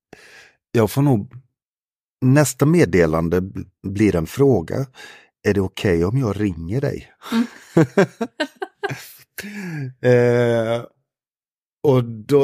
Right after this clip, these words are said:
Speaker 1: och det fick jag ju naturligtvis gärna då. Eh, och det var, det var egentligen första gången som vi pratade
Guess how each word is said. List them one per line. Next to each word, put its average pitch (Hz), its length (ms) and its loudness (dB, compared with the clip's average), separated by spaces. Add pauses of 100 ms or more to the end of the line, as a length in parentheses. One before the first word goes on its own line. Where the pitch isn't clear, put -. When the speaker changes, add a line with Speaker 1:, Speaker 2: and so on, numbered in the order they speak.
(120)
Speaker 1:
och 120 140 -2
det 131 100 4
fick 135 200 0
jag 117 120 4
ju 107 140 4
naturligtvis 107 520 -6
gärna 113 280 0
då. 135 100 4 (1160)
Eh, 104 600 0 (160)
och 113 140 -2
det 123 180 2
var, 131 500 2 (540)
det 151 160 2
var 170 180 2
egentligen 107 440 2
första 117 400 -2
gången 95 400 0
som 113 300 -2
vi 98 160 0
pratade 92 1120 0